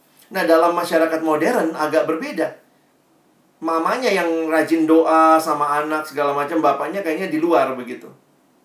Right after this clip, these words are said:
Padahal sebenarnya harusnya ya, kalau kita lihat sekarang kan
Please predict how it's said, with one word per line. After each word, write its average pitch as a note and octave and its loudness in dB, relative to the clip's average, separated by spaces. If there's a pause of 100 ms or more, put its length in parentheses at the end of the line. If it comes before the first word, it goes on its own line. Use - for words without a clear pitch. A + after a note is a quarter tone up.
Padahal D#3+ 0
sebenarnya E3 -4
harusnya D3 -2
ya, A#2+ -4
kalau B2 -2
kita D#3+ -2
lihat D#3+ 0
sekarang D#3+ -2
kan G#3 -6